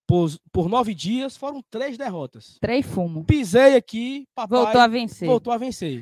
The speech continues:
Speaker 2: Não foi só
Speaker 1: Coincidência?
Speaker 2: você, não, tá?
Speaker 1: Não sei. Hã?
Speaker 2: Foi só você, não.
Speaker 1: E outra coisa, eu também, é... toda vez que eu tô aqui fazendo pós-jogo aqui da Arena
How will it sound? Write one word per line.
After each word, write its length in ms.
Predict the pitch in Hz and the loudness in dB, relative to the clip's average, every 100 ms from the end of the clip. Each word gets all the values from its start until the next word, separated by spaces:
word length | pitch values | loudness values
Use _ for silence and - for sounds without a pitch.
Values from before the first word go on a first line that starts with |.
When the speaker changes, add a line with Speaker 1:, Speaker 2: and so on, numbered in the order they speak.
| - | -2
Speaker 2:
Não 160 | 254 277 | 2 4
foi 200 | - 349 | 6 6
só 160 | - | 8
Speaker 1:
Coincidência? 60 | 359 | 6
Speaker 2:
você, 380 | 359 392 - 403 | 6 2 0 -2
não, 260 | 392 233 190 | 0 -2 0
tá? 300 | 214 233 302 | 2 2 0
Speaker 1:
Não 120 | 262 | -4
sei. 440 | - 202 160 123 107 _ _ _ _ _ | -4 -4 -4 -8 -14 _ _ _ _ _
Hã? 120 | 165 190 | -14 -6
Speaker 2:
Foi 160 | 240 | -4
só 180 | 254 285 | 0 0
você, 380 | 285 320 359 349 | 0 -2 -4 -4
não. 420 | 339 214 156 156 - _ 185 | -4 -4 -4 -8 -16 _ -18
Speaker 1:
E 60 | |
outra 160 | 196 - | -16 -14
coisa, 380 | - 180 139 143 - | -8 -6 -6 -10 -8
eu 220 | 185 202 | -6 -6
também, 580 | 240 202 175 180 269 254 - | -8 -8 -6 -6 -8 -16 -20
é... 420 | 147 139 123 120 _ _ _ | -20 -20 -20 _ _ _ _
toda 160 | 180 220 | _ -20
vez 100 | 202 | -20
que 60 | |
eu 40 | 180 | -12
tô 60 | |
aqui 140 | 185 - | -12 -8
fazendo 240 | 170 170 | -6 -6
pós-jogo 420 | 156 170 147 151 | -6 -10 -12 -14
aqui 100 | 151 160 | -14 -14
da 100 | 165 | -12
Arena 380 | 160 170 202 | -10 -10 -14